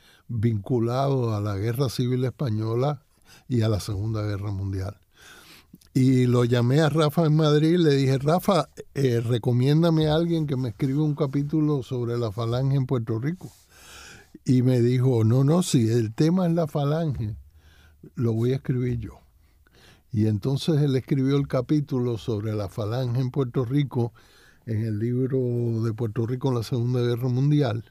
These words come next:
Pero él, en ese proceso, él identificó los archivos en España que tenían que ver con la falange.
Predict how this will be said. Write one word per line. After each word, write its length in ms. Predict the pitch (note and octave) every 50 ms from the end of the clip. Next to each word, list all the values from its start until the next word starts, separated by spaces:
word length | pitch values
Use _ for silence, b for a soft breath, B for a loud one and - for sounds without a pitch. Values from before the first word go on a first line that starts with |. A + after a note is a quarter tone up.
| _ _ B B B B B B B B B B B B B B B _
Pero 520 | - D#3 E3 F3 F#3 G3+ F#3 E3+ F3+ F3 - _ _ _ _ _ -
él, 180 | - B2+ A#2+ A#2 - - _ _ _ _ _ _ -
en 280 | - - C3 A2 A2 A2+
ese 300 | A#2+ C3 C3+ - - D#3
proceso, 840 | D3 D#3 D#3+ D3+ - - F3+ F3+ F3+ D3+ - - D3+ C3 C3 C#3 C#3
él 200 | C#3+ C3 B2 C#3
identificó 920 | C#3 C#3+ D3+ D3 C3+ C3+ - C3+ B2 - C3 A#2 G#2 - C#3+ D3+ E3 D#3 - - b b b b b b b b b b b
los 260 | - G#2 G#2+ G2+ G2
archivos 640 | A#2 A2 G#2 - - C3 C#3 D3+ D#3+ D#3+ D3 D3 C#3
en 100 | A#2 A2+
España 600 | G#2+ - - - C3 B2 B2 A#2 G#2+ G2+ F#2 - - - _ _ b b b b b b b b
que 140 | - - A2
tenían 460 | G2 G#2+ A#2 G#2+ A2 A#2+ C3+ C3+ C3
que 140 | A#2+ C#3 C3
ver 220 | A2 A2+ A#2+ A#2 -
con 200 | - C3+ A#2+ A2+
la 120 | A2 F#2+
falange. 460 | - - F#2 F#2+ F#2+ F#2 E2 - -